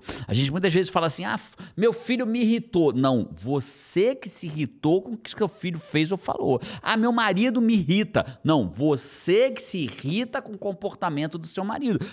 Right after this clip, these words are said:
Porque talvez o amigo dele não se irrite, ou da sua mulher, né? Ou talvez fulano não se irrite. Então, a gente precisa entender,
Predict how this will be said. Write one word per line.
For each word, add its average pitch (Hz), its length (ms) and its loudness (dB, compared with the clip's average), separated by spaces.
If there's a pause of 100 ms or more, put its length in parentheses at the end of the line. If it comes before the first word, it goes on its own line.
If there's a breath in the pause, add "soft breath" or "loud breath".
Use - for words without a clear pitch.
Porque - 180 2
talvez 185 460 4
o - 20 6
amigo 180 340 4
dele 185 280 4
não 247 120 2
se - 160 0
irrite, 135 460 2 (220 loud breath)
ou 131 140 4
da 120 200 2
sua - 180 2
mulher, 151 460 6 (240 loud breath)
né? 147 180 6
Ou 151 140 4
talvez 160 320 4
fulano 196 480 4
não 208 140 4
se - 140 0
irrite. 143 380 2 (200 loud breath)
Então, - 180 2
a 160 40 4
gente 160 200 -2
precisa 196 840 -2
entender, 156 920 2